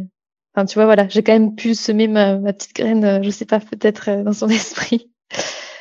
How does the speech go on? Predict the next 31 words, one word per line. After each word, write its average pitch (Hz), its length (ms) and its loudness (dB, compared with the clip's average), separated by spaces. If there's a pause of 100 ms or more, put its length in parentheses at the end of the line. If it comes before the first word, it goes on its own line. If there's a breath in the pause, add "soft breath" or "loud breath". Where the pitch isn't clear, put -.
(260 loud breath)
Euh... 196 280 -2 (840)
Et 220 100 8
oui, 269 160 12
oui, 247 140 10
le 214 120 6
polyamour 196 500 2
fait, 196 240 -6
fait 202 160 -4
fuir 294 280 -2
comme 196 160 0
sujet, 233 380 -2
c'est 208 160 -14
sûr. - 280 -10 (420)
Mais 254 340 8 (380)
là 254 260 6
où 220 300 4
c'est 202 160 0
vraiment 220 240 2
important 214 360 -2
pour 190 200 -6
moi, 233 440 2
c'est 202 180 -8
que 214 100 -2
je 196 140 0
ne 202 140 2
veux 202 220 0
pas, 240 320 0 (360)
euh, 190 300 -6
que 185 600 -2
être, 196 300 -4
euh, 180 280 2